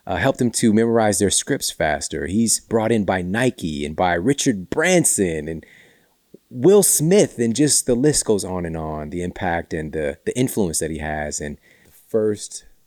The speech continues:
four-time guest on the Model Health Show,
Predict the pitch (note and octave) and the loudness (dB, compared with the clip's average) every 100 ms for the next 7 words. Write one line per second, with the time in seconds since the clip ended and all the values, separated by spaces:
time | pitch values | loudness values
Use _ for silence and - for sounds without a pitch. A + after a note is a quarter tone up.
0 | _ _ G2 G2+ A2 - G#2+ G2 F#2 F2+ | _ _ -2 2 2 -2 -6 -4 -6 -6
1 | F2 D#2 F2+ D2+ D2 - - - D2 D#2 | -10 -10 -6 -6 -8 -12 -14 -18 -16 -14
2 | D#2 D#2 E2 D2 - - B1 - | -12 -12 -10 -12 -12 -10 -10 -12